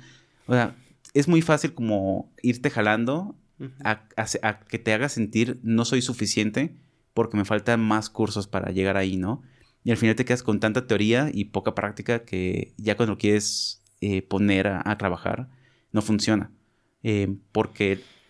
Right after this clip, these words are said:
Speaker 1: pues, tú ya lo has visto, ¿no? Que
Speaker 2: Ujú.
Speaker 1: cómo es que la, la teoría es,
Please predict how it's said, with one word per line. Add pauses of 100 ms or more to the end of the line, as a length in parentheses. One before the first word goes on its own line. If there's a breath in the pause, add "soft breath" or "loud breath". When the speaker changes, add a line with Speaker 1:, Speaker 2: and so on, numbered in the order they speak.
Speaker 1:
pues,
tú
ya
lo
has
visto,
¿no?
Que
Speaker 2:
Ujú.
Speaker 1:
cómo
es
que
la, (200)
la
teoría
es,